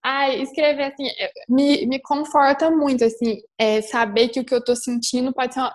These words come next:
pode ser uma frase, pode ser uma palavra, pode ser um texto, sabe? Parece que me faz entender mais.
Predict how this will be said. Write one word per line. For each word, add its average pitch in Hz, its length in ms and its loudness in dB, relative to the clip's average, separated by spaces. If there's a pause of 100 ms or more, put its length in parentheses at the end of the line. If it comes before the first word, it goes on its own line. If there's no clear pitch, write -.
pode 233 200 -2
ser - 160 -2
uma 240 180 2
frase, 226 540 0
pode 214 160 -4
ser 233 80 0
uma 220 100 -4
palavra, 220 460 0
pode 214 160 -10
ser 220 80 -10
um 233 180 -4
texto, 214 400 2
sabe? 214 400 -4 (540)
Parece 220 240 2
que 240 60 2
me 240 100 4
faz 233 200 2
entender 240 580 2
mais. 202 420 -2